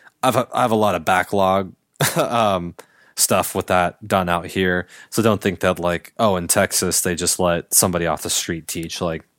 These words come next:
it's not really the case. So we don't have to be worried about our country too badly. I know that everybody already thinks that coaches don't, you know, do anything anyway, but, uh, hey, look, you know, I'm, uh, Syracuse guy and, you know, and, and then transferred to a private school and then, uh,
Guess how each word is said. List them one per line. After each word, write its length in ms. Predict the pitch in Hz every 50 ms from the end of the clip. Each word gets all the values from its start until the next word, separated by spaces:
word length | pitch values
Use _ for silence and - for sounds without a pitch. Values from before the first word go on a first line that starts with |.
| _ _ - -
it's 120 | - -
not 240 | 101 87 - - -
really 220 | 95 82 80 78
the 80 | - -
case. 280 | - - 87 82 -
So 240 | - - 90 82 - - - - - -
we 60 | -
don't 80 | 180
have 100 | 175 160 139
to 40 | 139
be 80 | 143
worried 220 | 139 131 131 127 123
about 160 | 117 113 110
our 60 | 127
country 280 | - 123 113 - 101 95
too 220 | - - 123 117
badly. 480 | 113 107 104 101 - 101 104 98 98 - - - - -
I 120 | - 107 110
know 200 | 107 110 107 104
that 320 | 92 104 98 95 95 - -
everybody 400 | - 117 110 101 98 98 98 98
already 220 | 95 95 92 92
thinks 380 | 90 - - 101 95 - - -
that 260 | - 104 95 90 -
coaches 400 | - 107 95 92 - - 95 87
don't, 400 | - - 95 95 92 90 85 -
you 100 | 113 107
know, 200 | 95 90 87 85 - _
do 140 | - 107 98
anything 340 | 92 90 85 - 92 87 90
anyway, 400 | 90 92 90 90 92 90 90 90
but, 420 | 87 - 98 90 87 85 _ -
uh, 200 | 101 95 92 87 - - - - - -
hey, 120 | 123 139
look, 320 | 147 175 175 120 - - -
you 80 | 98
know, 180 | 95 101 101 101
I'm, 280 | 101 104 101 98 95 - - - - - - _ _ _
uh, 240 | - 104 95 92 87
Syracuse 480 | - - - 110 107 - - 110 101 -
guy 300 | - 95 92 104 123 135
and, 320 | 123 101 95 95 82 -
you 100 | 107 104
know, 300 | 95 95 95 95 95 -
and, 300 | - 110 107 101 98 - - - - _ _ _ _ _ _ _ _ - -
and 400 | 104 - 117 107 101 90 80 - - _ _ _ _ _
then 180 | - 98 95 90
transferred 440 | - 101 95 95 - - 98 92 -
to 120 | - 101
a 60 | 95 -
private 320 | - 98 92 98 98 -
school 420 | - - - 101 104 123 165 160
and 180 | 110 92 90 92
then, 280 | 95 95 95 95 95 95
uh, 300 | 95 95 95 95 95